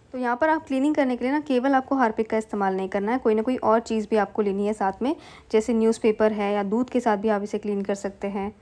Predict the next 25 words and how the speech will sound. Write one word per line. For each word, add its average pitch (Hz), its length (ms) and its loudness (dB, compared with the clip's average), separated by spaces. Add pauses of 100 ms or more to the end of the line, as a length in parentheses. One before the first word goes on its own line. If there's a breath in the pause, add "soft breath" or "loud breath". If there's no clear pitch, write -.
(160)
आटे 240 260 -2
के 285 100 -2
साथ 247 180 0
भी 214 120 -4
आप 214 120 0
क्लीन 214 220 -2
कर 208 120 -4
सकते 208 340 -8
हैं। 208 120 -4
तो 311 260 -2
ऐसी 240 220 0
बहुत 233 240 4
सारी 247 220 0
चीज़ें 233 300 -2
हैं 277 60 0
जिसके 233 220 -4
साथ 220 160 -2 (100)
में 277 80 0
आप 277 160 2
हार्पिक 202 300 -4
का 196 80 -6
इस्तेमाल 190 360 -6
कर 190 120 -6
सकते - 300 -14
हैं। 190 180 -16